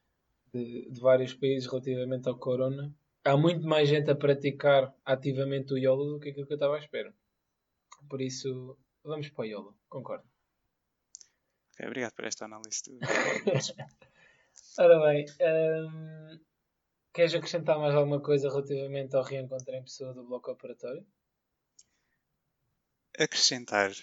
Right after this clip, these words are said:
Speaker 2: Não, não tenho grande coisa para acrescentar. O que é, o que é que aconteceu? Vimos, dissemos olá, uma,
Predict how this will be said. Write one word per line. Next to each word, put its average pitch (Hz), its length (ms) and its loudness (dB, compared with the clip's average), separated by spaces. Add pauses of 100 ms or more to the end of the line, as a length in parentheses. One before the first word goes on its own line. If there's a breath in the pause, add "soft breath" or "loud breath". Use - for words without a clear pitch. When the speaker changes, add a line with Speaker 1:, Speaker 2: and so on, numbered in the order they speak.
(380)
Speaker 2:
Não, 175 540 -6
não 120 260 -10
tenho 120 400 -10
grande 117 220 -14
coisa 117 200 -14
para 113 140 -6
acrescentar. 123 580 -6
O 127 60 -14
que - 100 -6
é, 113 140 -4
o 117 60 -12
que - 140 -12
é - 40 -6
que 110 40 -12
aconteceu? 110 400 -16 (640 soft breath)
Vimos, 139 400 -6
dissemos 113 380 -8
olá, 139 360 -2 (640 soft breath)
uma, 113 840 -10